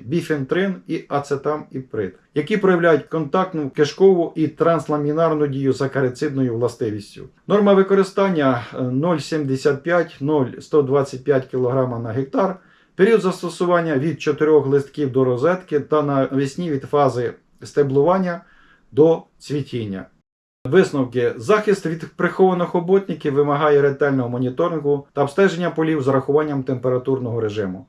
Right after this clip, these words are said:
Інсектицидний захист потрібно проводити при наявності шкідника у посівах відповідно до економічного порогу шкодочинності. Боротися із чорним стебловим капустяним прихованим хоботником потрібно під час заселення.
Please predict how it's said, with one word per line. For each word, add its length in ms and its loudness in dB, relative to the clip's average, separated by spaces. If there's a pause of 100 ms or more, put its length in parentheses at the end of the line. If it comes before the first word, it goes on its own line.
(100)
Інсектицидний 680 2
захист 380 -2
потрібно 400 -2
проводити 520 2
при 240 0
наявності 600 0
шкідника 640 -4 (340)
у 100 -2
посівах 600 0
відповідно 600 -2
до 100 -2
економічного 540 -6
порогу 240 -2
шкодочинності. 760 -8 (340)
Боротися 540 2
із 80 -2
чорним 300 -2
стебловим 420 -4
капустяним 500 -4
прихованим 500 -6
хоботником 420 -2
потрібно 400 -4
під 140 -14
час 180 0
заселення. 580 -4